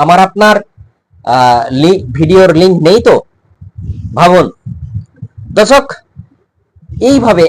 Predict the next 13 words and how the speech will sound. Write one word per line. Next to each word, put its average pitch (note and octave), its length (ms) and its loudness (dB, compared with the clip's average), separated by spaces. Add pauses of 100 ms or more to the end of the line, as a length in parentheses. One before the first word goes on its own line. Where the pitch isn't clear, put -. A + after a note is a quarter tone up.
(140)
একটা - 220 -2
খবরকে A3 560 0 (1300)
ভাইরাল G#3 400 2
করা G3+ 260 2
হচ্ছে। G3+ 300 -6 (680)
তবে G3+ 200 2 (520)
একটা A#3 220 0
বাংলায় A3+ 520 4
একটা A3+ 140 0 (100)
কথা F#3+ 240 -2
রয়েছে F#3 380 0
যে G#3 180 2 (520)
যতটা G3 480 2